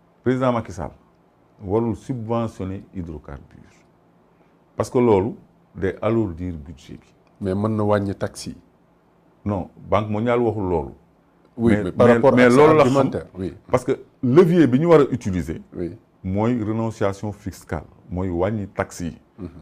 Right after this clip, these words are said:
Speaker 1: Soixante-cinq pour cent dafa ëpp. Na ci wàññi trente pour cent.
Speaker 2: Mhm.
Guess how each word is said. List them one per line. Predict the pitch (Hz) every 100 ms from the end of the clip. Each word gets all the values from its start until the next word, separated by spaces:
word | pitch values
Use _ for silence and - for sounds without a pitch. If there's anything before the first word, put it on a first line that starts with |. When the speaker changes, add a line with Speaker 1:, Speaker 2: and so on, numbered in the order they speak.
| -
Speaker 1:
Soixante-cinq | - 127 156 147 139 120
pour | 110
cent | 92 101 104
dafa | 82 82 104 -
ëpp. | 120 - _ _ _ _ _ -
Na | 82
ci | 104
wàññi | 101 120 135
trente | 147 160 170
pour | 170
cent. | 170 226 330 - _ _ _
Speaker 2:
Mhm. | -